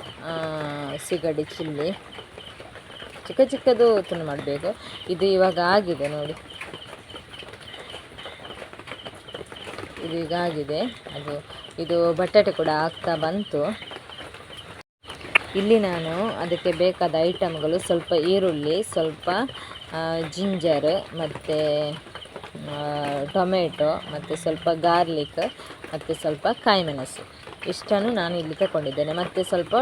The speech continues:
ಟೊಮೆಟೊ ಸಾಸ್, ಇದು ಬೇಕೇ ಬೇಕು.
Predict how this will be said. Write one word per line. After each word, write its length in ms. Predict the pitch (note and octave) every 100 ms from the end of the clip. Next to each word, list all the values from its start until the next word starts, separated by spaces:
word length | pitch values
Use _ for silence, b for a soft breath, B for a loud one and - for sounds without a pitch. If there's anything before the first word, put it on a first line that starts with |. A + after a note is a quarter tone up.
| C#4+
ಟೊಮೆಟೊ 440 | G3 F3 D#3 -
ಸಾಸ್, 400 | - C4+ F#3+ - - - - - - -
ಇದು 200 | F3 F3
ಬೇಕೇ 360 | F#3 F#3 - G3+
ಬೇಕು. 400 | D#3 C#3+ -